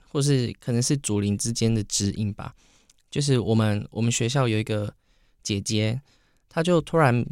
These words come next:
她就突然跟我说，“诶，你们部落有一个，有一个部落的姐姐，她想要认识你。”因为她那个时候也在做，就是回到麒麟部落去做一些青年返乡相关的，呃，工作。我就说：“好啊。”然后我，我们两个其实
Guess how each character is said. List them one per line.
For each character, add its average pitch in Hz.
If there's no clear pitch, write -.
她 -
就 165
突 185
然 135
跟 139
我 107
说 127
，“诶， 202
你 131
们 127
部 160
落 139
有 104
一 104
个， 101
有 120
一 139
个 139
部 143
落 131
的 110
姐 -
姐， -
她 -
想 110
要 113
认 123
识 -
你。” -
因 147
为 156
她 156
那 -
个 135
时 101
候 113
也 95
在 123
做， 113
就 120
是 98
回 113
到 131
麒 104
麟 101
部 113
落 104
去 107
做 95
一 101
些 101
青 -
年 110
返 92
乡 107
相 113
关 107
的， 98
呃， 98
工 107
作。 101
我 120
就 147
说 160
：“好 107
啊。” 101
然 110
后 135
我， 98
我 131
们 123
两 117
个 113
其 -
实 131